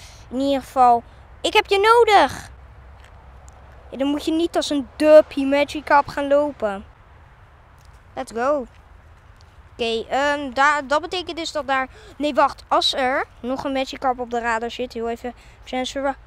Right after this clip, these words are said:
Maar negen candies. En dan hebben we onze Gyarados. Nee, hij zit er niet. Er waren niet meer Magikarp. We gaan nu even naar een Pokestop. Want ik denk wel dat daar meer zit. Want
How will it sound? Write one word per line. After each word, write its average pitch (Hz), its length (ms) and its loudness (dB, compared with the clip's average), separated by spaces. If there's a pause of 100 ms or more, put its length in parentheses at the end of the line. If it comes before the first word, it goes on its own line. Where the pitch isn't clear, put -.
Maar 196 180 -8
negen 262 800 -6
candies. 269 840 -2 (220)
En 311 100 -6
dan 339 80 4
hebben 320 180 2
we 339 60 -4
onze 330 240 -6
Gyarados. 233 500 -2
Nee, 233 280 -10
hij 208 140 -12
zit 208 220 -16
er 208 60 -18
niet. 190 200 -16
Er 226 60 -14
waren 269 220 0
niet 262 140 -10
meer 220 200 -10
Magikarp. 196 460 -10 (100)
We 277 120 -4
gaan 359 180 0
nu 359 120 0
even 370 200 -4
naar 339 140 -2
een 330 80 -6 (100)
Pokestop. 359 760 -4 (240)
Want 294 400 -4
ik 294 140 -12
denk 403 200 -8
wel 415 100 -8
dat 359 180 -6
daar 302 140 -6
meer 294 240 -8
zit. 285 220 -14
Want 277 480 -10